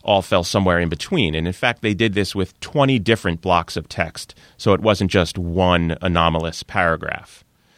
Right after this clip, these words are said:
They then had a handful of native speakers for each language read the paragraphs and calculated how fast they spoke by again counting syllables. What they found was that the languages with the longer blocks of text,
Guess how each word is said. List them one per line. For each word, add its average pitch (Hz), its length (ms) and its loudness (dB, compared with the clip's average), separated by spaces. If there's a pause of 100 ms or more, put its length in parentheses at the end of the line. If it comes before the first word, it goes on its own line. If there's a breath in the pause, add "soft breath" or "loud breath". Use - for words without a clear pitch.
(600 soft breath)
They 117 200 2
then 147 300 0
had 107 380 0
a 101 60 -6
handful 107 540 0
of 90 120 0
native 95 300 2
speakers 82 540 -2
for 98 140 -2
each 110 260 0
language 80 500 0 (180)
read 104 540 -2 (160)
the 92 100 -4
paragraphs 78 840 -4
and 98 100 -8
calculated 98 580 -2
how 98 240 0
fast 82 580 -4 (120)
they 85 160 -2
spoke 90 580 -2
by 90 140 0
again 90 400 0
counting 80 440 -4
syllables. 69 680 -4 (800 soft breath)
What 139 200 -2
they 190 120 -4
found 147 360 -4
was 87 440 -2
that 92 300 0
the 104 80 -2
languages 120 580 0
with 95 180 0
the 87 220 2
longer 107 720 0
blocks 82 340 -2
of 80 160 -8
text, - 500 -10